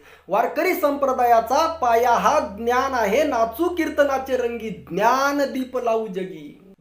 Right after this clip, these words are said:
ज्ञानाचा दीप लावायचा होता. प्रत्यक्षामध्ये आजचे कीर्तनकार हे अज्ञानाचा दिवा लावत आहेत. काय आहे कुंभमेळ्यामध्ये? तेथील पाण्यामध्ये पाण्यापेक्षा जास्त मूत्र आहे.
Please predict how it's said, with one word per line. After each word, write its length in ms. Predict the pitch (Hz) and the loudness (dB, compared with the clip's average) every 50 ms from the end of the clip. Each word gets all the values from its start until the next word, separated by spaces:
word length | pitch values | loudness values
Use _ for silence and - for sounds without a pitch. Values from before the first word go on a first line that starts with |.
| _ _ - | _ _ -6
ज्ञानाचा 640 | 208 233 240 254 285 330 359 349 - 349 - - | -4 -2 0 2 2 2 2 6 8 8 8 8
दीप 240 | 311 311 - - 277 | 6 2 0 0 2
लावायचा 500 | 262 254 247 233 226 214 - - 196 185 | 4 4 6 6 4 2 2 0 -4 -4
होता. 580 | 175 156 170 165 - 196 220 285 320 302 - - _ | -4 -4 -8 -4 2 4 6 6 6 6 4 0 _
प्रत्यक्षामध्ये 760 | 214 226 233 - - 247 233 240 - 233 226 226 220 226 277 | -10 -12 -12 -8 -6 -6 -6 -6 -4 -4 -2 -2 -2 0 0
आजचे 320 | 254 233 - - - 262 247 | 0 -2 -4 -6 -8 -10 -10
कीर्तनकार 680 | - 240 226 220 - - 220 220 214 - - 240 233 | -10 -10 -10 -8 -4 -2 -2 -2 0 0 0 0 0
हे 120 | 196 240 302 | 2 2 2
अज्ञानाचा 880 | - - - 214 226 - - - 254 285 294 285 285 277 277 302 277 | 2 2 2 2 2 0 -2 -2 -2 0 0 2 2 0 2 0 0
दिवा 340 | 240 220 233 240 233 226 214 | 0 -2 -4 -4 -2 -2 -2
लावत 380 | 208 196 185 185 185 175 - - | -2 -2 -4 -6 -6 -10 -12 -14
आहेत. 340 | - - 151 147 - - _ _ _ _ _ _ _ _ _ _ - | -18 -16 -18 -20 -20 -20 _ _ _ _ _ _ _ _ _ _ -6
काय 240 | 202 240 302 330 320 | -2 0 0 2 4
आहे 140 | 285 277 | 4 4
कुंभमेळ्यामध्ये? 1040 | 302 302 302 294 269 262 254 262 254 247 240 240 233 226 220 208 185 208 262 311 339 - - - - - - _ _ _ _ - | 2 2 0 -2 -2 0 0 0 2 2 2 2 2 2 2 2 4 8 10 10 10 10 8 2 -8 -14 -20 _ _ _ _ -10
तेथील 480 | 190 202 202 196 - 165 170 220 254 269 | -8 -8 -8 -8 -10 -12 -12 -8 -8 -8
पाण्यामध्ये 1000 | 262 - - 196 190 196 196 190 190 180 180 175 170 196 233 262 294 302 302 302 - - - - _ _ _ - | -8 -8 -8 -8 -8 -6 -6 -8 -8 -8 -8 0 4 6 8 8 8 8 6 2 -2 -8 -16 -20 _ _ _ -10
पाण्यापेक्षा 720 | 180 190 196 202 202 196 196 - 185 185 - - 240 247 | -8 -8 -6 -6 -6 -8 -8 -10 -12 -10 -6 -4 -4 -4
जास्त 480 | 226 170 196 190 190 - - - - 277 | -2 0 0 -2 -2 -4 -10 -4 -2 -2
मूत्र 480 | 269 202 180 208 285 - - - 269 254 | -2 -2 -2 -2 -2 -4 -4 -2 0 2
आहे. 680 | 254 233 208 - - 202 196 175 160 - - - _ | 4 4 2 2 0 -2 -2 -2 -4 -6 -12 -18 _